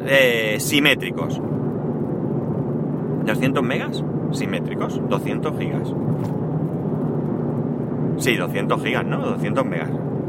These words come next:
Bueno, lo que sea, ya no me acuerdo qué es lo que dan. Qué desastre, ¿no?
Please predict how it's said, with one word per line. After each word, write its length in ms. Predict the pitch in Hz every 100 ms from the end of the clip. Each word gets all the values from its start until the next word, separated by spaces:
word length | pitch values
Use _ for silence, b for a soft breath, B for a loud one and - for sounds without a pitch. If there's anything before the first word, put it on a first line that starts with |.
| - -
Bueno, 200 | - 139 113
lo 80 |
que 100 | 120
sea, 220 | 135 120 101
ya 120 | 135
no 160 | 127
me 80 | 117
acuerdo 480 | 113 107 104 101 92
qué 100 | 107
es 60 | 101
lo 100 | 95
que 180 | 95 90
dan. 200 | 80 80 - - - - -
Qué 80 | 113
desastre, 420 | 110 120 - 101
¿no? 180 | 131